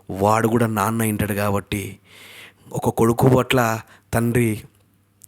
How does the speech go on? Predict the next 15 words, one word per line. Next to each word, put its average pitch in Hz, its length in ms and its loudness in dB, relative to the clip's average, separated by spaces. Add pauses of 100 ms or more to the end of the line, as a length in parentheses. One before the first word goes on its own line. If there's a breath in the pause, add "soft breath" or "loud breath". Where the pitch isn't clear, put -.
(420)
ఎంత 117 280 0
జాగ్రత్తగా 135 560 2
ఉండాలనో, 127 560 4 (360 loud breath)
ఒక 131 120 0
తండ్రి 127 340 2
పట్ల, 131 340 -2
ఒక 120 140 0
కొడుకు 127 280 2
పట్ల 143 280 4
తండ్రి 131 520 2 (260 loud breath)
ఎంత 131 220 2
ముందు 147 300 4
చూపుతో 147 460 6
ఆలోచిస్తాడో, 131 680 4 (320 loud breath)
తండ్రికి 135 640 2